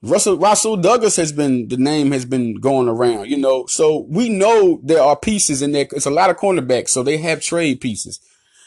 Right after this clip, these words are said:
You think they won't trade down after they trade a cornerback and go get DeAndre Baker? Like, come on. Darby's on a one-year deal. You don't know what they're gonna do with him, whether they're gonna give him a long term next year or they're not.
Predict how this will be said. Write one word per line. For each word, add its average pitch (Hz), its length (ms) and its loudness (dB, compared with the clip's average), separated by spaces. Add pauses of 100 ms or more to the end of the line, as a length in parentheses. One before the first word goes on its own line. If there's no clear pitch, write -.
(160)
You 190 140 -4
think 185 180 0
they 180 140 2
won't 165 180 2
trade 127 460 0
down 127 360 0
after 120 220 0
they 123 180 0
trade 127 300 -2
a 113 60 -4
cornerback 127 640 -2
and 104 160 -6
go 123 140 2
get 127 180 -2
DeAndre 120 520 -2
Baker? 127 440 -2 (1040)
Like, - 200 0
come 294 200 0
on. 214 420 0 (560)
Darby's 214 380 2
on 196 80 2
a 170 60 4
one-year 196 440 0
deal. 175 480 -2
You 170 80 -6
don't 190 160 2
know 175 120 2
what 196 200 0
they're 175 80 0
gonna 156 160 -2
do 131 140 -8
with 131 140 -4
him, 127 60 -4
whether 127 140 -4
they're 135 120 -2
gonna 127 120 -4
give 131 160 -4
him 120 60 -4
a 113 40 -2
long 151 300 -2
term 160 280 -4
next 160 220 -2
year 165 120 2
or - 20 4
they're 156 140 2
not. 175 260 0